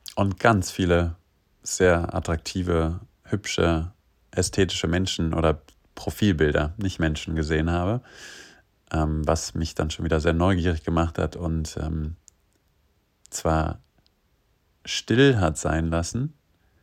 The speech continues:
aber nicht ruhig. Vielleicht ist das auch der Unterschied, fällt mir gerade auf, dass es ein, hm, also ein Raum der Stille,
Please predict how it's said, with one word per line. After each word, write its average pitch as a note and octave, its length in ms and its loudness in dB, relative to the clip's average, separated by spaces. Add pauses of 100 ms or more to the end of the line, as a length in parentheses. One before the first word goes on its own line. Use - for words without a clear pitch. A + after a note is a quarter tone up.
(200)
aber F2 160 -2
nicht G#2 240 -4
ruhig. F2 420 -2 (1700)
Vielleicht A2+ 280 -2
ist A2 160 0
das A2+ 140 0
auch G#2 100 0
der G2 120 2
Unterschied, F2+ 460 -2
fällt - 200 0
mir D#2 120 -2
gerade D#2 240 0
auf, D#2+ 180 0
dass E2+ 180 -2
es - 280 -6 (1400)
ein, E2+ 380 0 (1400)
hm, F2 300 -2 (1400)
also F#2 420 6 (200)
ein G2 220 2
Raum G#2+ 280 4
der G#2+ 120 6
Stille, C3 580 2